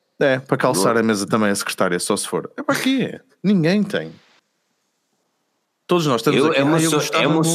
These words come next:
Speaker 2: sonho.
Speaker 1: muitas saudades que eu tenho, meu Deus, quantos de nós já usou?" Nem, nem uma hora, porque aquilo chateia, não é? Não há nada
Speaker 2: Mas
Speaker 1: para
Speaker 2: o,
Speaker 1: fazer.
Speaker 2: e o, e o Note dez? O que é que tu mais queres do Note dez? Pedro Ferreira, se faz favor.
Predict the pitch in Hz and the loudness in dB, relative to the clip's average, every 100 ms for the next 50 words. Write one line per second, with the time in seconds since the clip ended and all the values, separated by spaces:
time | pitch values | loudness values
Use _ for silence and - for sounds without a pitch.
0 | 175 139 104 92 - - - 156 175 165 | 2 2 2 -2 -6 -14 -8 -2 0 0
1 | 165 - 170 165 160 165 165 160 160 - | 0 0 0 0 2 0 0 -2 -4 -2
2 | 156 156 - - 156 156 160 160 151 156 | -2 -2 -8 -4 0 2 0 0 0 2
3 | 151 151 143 139 - 143 131 127 120 117 | 2 2 0 -2 -4 -4 -2 -4 -2 -2
4 | 113 107 92 92 117 123 160 165 160 156 | -4 -4 -6 -6 -8 -4 -2 0 0 0
5 | 151 135 - - - 117 - 139 131 117 | 0 -2 -6 -8 -6 -4 -4 -4 -4 -6
6 | 104 117 - - - _ _ _ _ _ | -10 -14 -20 -20 -20 _ _ _ _ _
7 | 175 139 135 160 190 - 131 180 180 156 | -6 -2 0 0 0 0 -2 -2 -2 0
8 | 170 175 165 165 87 78 67 - - - | 0 0 -2 -4 -6 -6 -6 -10 -14 -8
9 | 117 - 143 151 156 143 - 113 120 135 | -8 -4 -2 0 0 -4 -4 -2 0 0
10 | - - 117 113 110 113 110 92 85 - | -4 -2 -2 0 -2 -2 -4 -4 -4 -4
11 | - 143 151 135 - - 78 73 69 - | 0 0 0 -4 -6 -8 -6 -6 -8 -6
12 | 95 - 71 65 | -6 -6 -8 -10